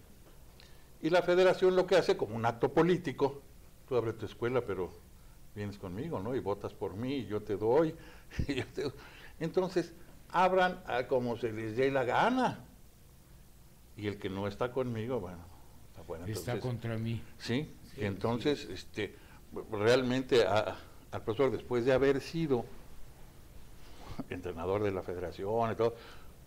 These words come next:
Speaker 1: por haberse opuesto, claro que ahorita lo habrán detenido, entonces, lo vamos a sancionar porque está hablando mal de la federación.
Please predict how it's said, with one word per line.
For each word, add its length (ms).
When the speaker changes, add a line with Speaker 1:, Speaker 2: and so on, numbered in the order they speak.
Speaker 1:
por 160
haberse 560
opuesto, 500
claro 280
que 80
ahorita 240
lo 120
habrán 220
detenido, 680
entonces, 240
lo 120
vamos 220
a 80
sancionar 440
porque 240
está 180
hablando 340
mal 220
de 80
la 140
federación. 480